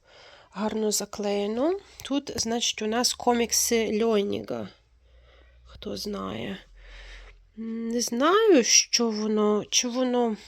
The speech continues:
може, оригінал, а може, просто принт. Ну, не знаю. Але, м, взяла. Оце вчора взяла.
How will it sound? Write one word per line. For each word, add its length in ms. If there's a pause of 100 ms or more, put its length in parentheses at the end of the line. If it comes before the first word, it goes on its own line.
(1400)
може, 300
оригінал, 1200
а 20
може, 300
просто 420
принт. 720
Ну, 140
не 140
знаю. 460 (280)
Але, 260 (540)
м, 220 (340)
взяла. 420 (1000)
Оце 240
вчора 360
взяла. 720